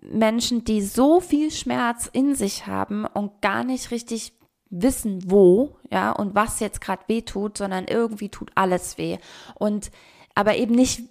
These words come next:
wirklich, sondern es ist eben so ein emotionaler, ähm, psychischer Schmerz,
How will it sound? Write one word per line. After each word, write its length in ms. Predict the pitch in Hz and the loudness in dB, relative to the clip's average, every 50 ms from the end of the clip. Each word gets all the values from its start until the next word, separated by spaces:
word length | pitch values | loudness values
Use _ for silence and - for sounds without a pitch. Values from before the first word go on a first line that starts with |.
| - - | -16 -6
wirklich, 420 | 220 202 269 311 320 330 339 302 | 0 2 2 4 4 4 2 2
sondern 220 | 262 233 214 202 | 2 2 0 0
es 120 | 208 214 - | -2 -4 -6
ist 140 | - 233 233 | -6 -4 -4
eben 200 | 220 226 214 214 | -4 -4 -4 -4
so 80 | 208 | -6
ein 100 | 208 202 | -6 -4
emotionaler, 1000 | - - 247 240 247 240 233 - - 214 196 196 190 190 190 185 185 185 185 - - | -2 -2 0 0 0 -2 -2 -4 -4 -2 0 0 0 2 2 2 2 2 0 -2 -2
ähm, 260 | 190 190 180 180 185 | -2 -2 -2 -4 -6
psychischer 540 | - - - - 254 254 247 214 202 202 185 | -6 -6 -6 -4 -4 -2 -2 -2 0 0 -2
Schmerz, 600 | - - - 185 180 180 208 262 - - - - | -2 -4 -4 -2 -2 0 -2 -2 -4 -6 -8 -8